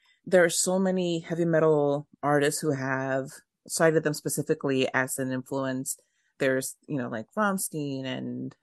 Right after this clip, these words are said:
um, I, I can't in my head right now remember all of them, but there are some, like, heavy hitters out there. And, you know, like, like I said, I, I think Devotion,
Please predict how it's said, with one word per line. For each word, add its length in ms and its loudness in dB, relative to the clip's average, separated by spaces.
um, 360 -10
I, 140 0
I 60 2
can't 300 -4
in 140 0
my 120 0
head 180 -4
right 140 -2
now 300 -4
remember 320 -2
all 180 0
of 100 -6
them, 140 -6
but 140 4
there 100 6
are 60 4
some, 140 0
like, 160 2
heavy 340 -2
hitters 340 -2
out 260 -2
there. 380 -4
And, 380 2
you 140 4
know, 140 8
like, 140 8
like 140 4
I 60 6
said, 200 0
I, 220 4
I 40 2
think 320 -2
Devotion, 680 0